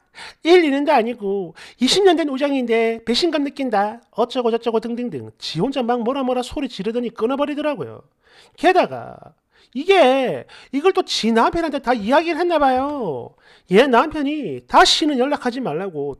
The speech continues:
더럽고 천박한 년이라고 욕을 했대요, 대놓고. 그리고 여러분, 정말 기가 막힌 게 뭔 줄 아세요?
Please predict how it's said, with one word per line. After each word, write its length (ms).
더럽고 380
천박한 600
년이라고 400
욕을 240
했대요, 300
대놓고. 680
그리고 280
여러분, 400
정말 480
기가 220
막힌 260
게 60
뭔 140
줄 120
아세요? 340